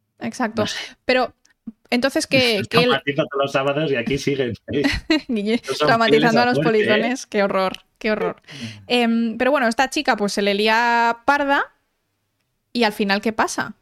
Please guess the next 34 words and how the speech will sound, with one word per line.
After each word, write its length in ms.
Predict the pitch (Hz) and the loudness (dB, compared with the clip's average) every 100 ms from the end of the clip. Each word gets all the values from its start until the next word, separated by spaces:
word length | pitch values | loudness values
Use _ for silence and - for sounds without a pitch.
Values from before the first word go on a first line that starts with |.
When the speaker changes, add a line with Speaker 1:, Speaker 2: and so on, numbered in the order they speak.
| - | -6
Speaker 1:
Que 100 | 208 | -2
lo 100 | 190 | 0
manda 240 | 190 208 | 0 0
toda 140 | 277 247 | 0 2
Speaker 2:
Pero 40 | |
Speaker 1:
la 60 | 196 | 2
Speaker 2:
al 60 | |
final 140 | 202 269 | 0 0
Speaker 1:
mierda, 160 | 320 190 | 2 0
Speaker 2:
se, 60 | |
Speaker 1:
¿no? 220 | 202 - - - - _ _ | 0 -4 -10 -20 -20 _ _
Speaker 2:
se 240 | - 120 113 | -6 -4 -2
cuela. 420 | 123 135 170 - | -2 -2 -2 -4
Lo 240 | 139 127 | -4 -2
que 200 | 120 117 | 0 -2
me 140 | 113 117 | -2 -4
hace 160 | 117 | -4
gracia 460 | 175 196 196 147 143 | -2 -2 -4 -6 -6
también 420 | 131 117 127 131 | -8 -6 -6 -8
es 280 | 131 113 113 | -10 -16 -16
que 180 | - 147 | -8 -6
no 280 | 139 120 120 | -4 -4 -4
nos 180 | 151 - | -6 -8
fijamos 400 | 143 117 143 123 | -8 -8 -8 -10
en 100 | 101 | -10
cómo 220 | 113 135 | -8 -8
es 140 | 135 | -8
esa 180 | 117 135 | -8 -6
persona, 480 | 113 98 135 143 104 | -8 -10 -8 -8 -10
simplemente 440 | - 113 120 120 | -10 -8 -8 -8
se 120 | 123 | -10
basa 260 | 110 98 123 | -10 -10 -8
en 300 | 120 107 104 | -8 -8 -10
puntuaciones. 800 | - 113 98 107 127 123 98 - | -10 -8 -6 -4 -6 -6 -12 -20